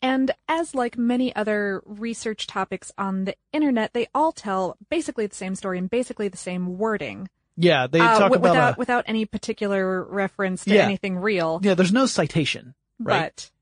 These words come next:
Speaker 2: Yeah, so the, so what the legend is, is that there was a monk in China named Li Xian who, uh, lived around, quote, "a thousand years ago." That is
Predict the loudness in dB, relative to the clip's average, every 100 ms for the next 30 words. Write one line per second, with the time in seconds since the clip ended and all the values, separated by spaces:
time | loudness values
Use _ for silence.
0 | 2 2 4 4 6 4 2 0 0 0
1 | -4 -2 2 4 6 4 4 0 -2 -4
2 | -4 -2 0 2 2 2 2 4 4 2
3 | -2 -2 0 -2 -2 -4 -4 -4 0 0
4 | 2 0 0 0 0 -4 -8 _ _ _
5 | _ 4 6 6 4 4 4 4 2 0
6 | 4 4 4 2 4 6 4 2 0 2
7 | 6 6 2 -6 -6 0 2 4 4 2
8 | 4 2 2 -2 -4 0 2 4 2